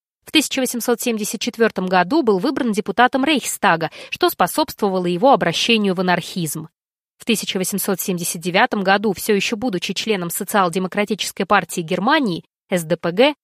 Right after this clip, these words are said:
опубликовал первый номер журнала Freiheit. В тысяча восемьсот восемьдесят первом году был выслан из страны и заключён в лондонскую тюрьму за статью, в которой выражал восхищение убийством Александра второго.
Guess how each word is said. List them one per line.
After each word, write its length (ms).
опубликовал 600
первый 320
номер 440
журнала 500
Freiheit. 720
В 80
тысяча 280
восемьсот 440
восемьдесят 520
первом 360
году 300
был 160
выслан 460
из 60
страны 440
и 20
заключён 540
в 40
лондонскую 560
тюрьму 360
за 100
статью, 500
в 60
которой 340
выражал 400
восхищение 640
убийством 640
Александра 500
второго. 560